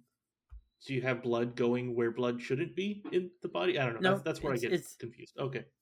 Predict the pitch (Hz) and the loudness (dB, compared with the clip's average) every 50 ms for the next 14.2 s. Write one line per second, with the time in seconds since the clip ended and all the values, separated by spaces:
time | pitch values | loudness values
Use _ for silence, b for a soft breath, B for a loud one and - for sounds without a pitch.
0 | _ - 202 196 - - 220 214 202 - - - - 175 139 - - - - - | _ 6 6 6 6 8 8 8 8 6 6 8 10 10 10 10 6 0 -10 -16
1 | - 165 170 170 - - 180 160 156 151 143 156 156 151 143 - - - - B | -8 -4 -4 -2 2 6 8 8 8 6 6 8 8 8 6 4 0 -12 -18 B
2 | B B B B B B B - - - - - 262 277 294 277 240 180 196 202 | B B B B B B B -20 -16 6 12 12 12 12 12 12 8 8 8 8
3 | 208 - 202 180 156 151 151 - - 175 185 170 165 160 143 131 - - 170 180 | 8 6 2 2 2 0 -2 -2 0 2 2 2 2 -2 -4 -8 2 8 10 10
4 | 190 175 156 127 113 101 104 - - - 160 143 147 143 120 107 104 98 104 110 | 10 10 8 4 2 0 -4 -8 -4 0 2 2 2 2 2 0 0 -2 -4 -6
5 | 113 120 131 123 120 117 - - - - - - _ _ _ - 135 135 - - | -2 2 4 4 4 4 2 -4 -10 -14 -14 -16 _ _ _ -10 -10 -10 -10 -14
6 | _ _ _ _ - - - - - - - - - 202 196 196 190 190 190 185 | _ _ _ _ -20 -20 -20 -20 -14 -10 -8 0 6 8 10 10 10 8 6 6
7 | 185 180 - 180 170 165 160 160 165 156 151 139 127 123 - 151 139 151 139 - | 4 2 0 -2 -2 0 2 2 0 0 0 -2 -4 -4 -4 -4 -4 -4 -2 0
8 | - 143 127 123 - - - - - 135 123 120 - - _ 127 123 117 123 127 | 0 0 0 0 -4 -12 0 6 8 8 8 8 4 -2 _ -10 -6 -4 -2 -2
9 | 120 110 98 73 62 - _ b b b b b b b b b b _ - 156 | -2 -2 -4 -6 -12 -16 _ b b b b b b b b b b _ 0 2
10 | 147 208 160 151 139 - - - - - 120 127 120 - - - - - _ _ | 6 6 8 6 6 4 -2 -12 -4 0 2 2 2 0 -2 -8 -14 -20 _ _
11 | _ _ _ _ - - - - 165 160 151 147 147 123 110 120 135 117 - - | _ _ _ _ -16 -14 -4 2 6 8 8 8 6 6 2 0 -2 0 2 2
12 | 151 127 123 - 127 117 101 107 104 82 67 - - b b b b b b b | 2 2 2 0 -2 -4 -4 -4 -6 -8 -10 -14 -18 b b b b b b b
13 | b _ - 127 120 117 113 110 113 - _ - 165 170 156 156 190 180 165 - | b _ 4 6 6 6 4 0 -6 -10 _ -4 -2 0 6 8 10 10 10 8
14 | - - - | 2 -8 -14